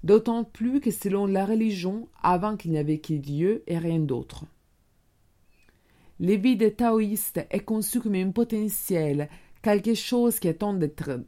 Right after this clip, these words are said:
rempli et par extension d'être réalisé. C'est l'esprit vide des pensées dans lesquelles peuvent naître les idées.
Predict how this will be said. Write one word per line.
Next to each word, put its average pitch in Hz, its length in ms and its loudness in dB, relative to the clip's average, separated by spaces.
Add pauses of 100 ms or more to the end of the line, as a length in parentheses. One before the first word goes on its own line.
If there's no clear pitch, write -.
rempli 220 680 -2
et 180 100 -2
par 202 220 -2
extension 220 680 -4
d'être 180 260 -4
réalisé. 196 880 -2 (260)
C'est - 180 0
l'esprit 208 520 0
vide 214 240 -2
des 170 100 4
pensées 226 560 -2
dans 190 140 0
lesquelles 165 360 0
peuvent 220 360 0
naître 180 340 -4
les 175 240 0
idées. 156 300 0